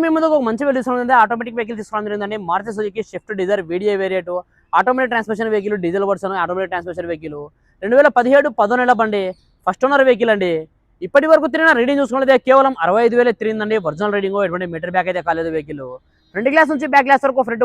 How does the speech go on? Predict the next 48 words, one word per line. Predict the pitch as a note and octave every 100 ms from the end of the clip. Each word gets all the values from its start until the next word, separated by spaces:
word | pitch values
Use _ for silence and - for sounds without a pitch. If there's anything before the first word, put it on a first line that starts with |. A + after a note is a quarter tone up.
| F3+
బానెట్ | G3+ A#3+
నుంచి | A3 A#3
వెనుక | G#3+ G3+ A3
డిక్కీ | D#3+ G#3
వరకు | G#3 F#3+
కూడా | A3 A#3+ _ _ _
ఏ | G#3+ C4
పీస్ | D#4+ C4+
కూడా | D4+ D4
రిప్లేస్‌మెంట్ | A#3+ C4+ B3+ B3
కాలేదండి. | A#3+ A#3+ C4+ G3+
జెన్యూన్ | A3 B3+
వెహికల్, | A#3+ A3 A#3+ G3+
నాన్ | F3
యాక్సిడెంటల్ | A3 A3 G#3 G3
వెహికల్. | F3+ D#3+ D3+ D3 - _ _ F3
ఈ | G#3+
వెహికల్ | C4 E4+
యొక్క | D#4 -
టైర్స్ | C#4+ D4+ D4
చూసుకున్నట్లయితే | B3 C#4 B3 A3+ G#3+ G3+ _ _
సెవెంటీ | A3+ C#4+ D#4+
to | E4
ఎయిటీ | D4+ C#4+
పర్సెంట్ | C4+ B3+
టైర్ | B3 A#3+
పొజిషన్ | C#4 C4
అయితే | A#3+
ఉందండి. | A#3+ B3 A#3
ఇంజన్ | G#3+ B3+
అయితే | A3
ఎక్స్టర్నల్ | - A3
కండిషన్ | A3+ A3 A3
అయితే | G3+
ఉంది. | G#3 A3
ఇంజన్లో | G#3 A3
ఎటువంటి | G3+ G#3+ F#3+
ఆయిల్ | G3+ G3
లీకేజెస్ | G#3 G#3+ F#3
కానీ, | G3 G3
ఆయిల్ | G3 F#3
చెమ్మలు | F#3+ G3+
అనేటువంటివి | G3 F#3 F#3
అయితే | F#3+
ఏం | F3+
లేవు. | E3+ E3 E3 - _ _
ఇంజన్ | F3+ A#3
అయితే | B3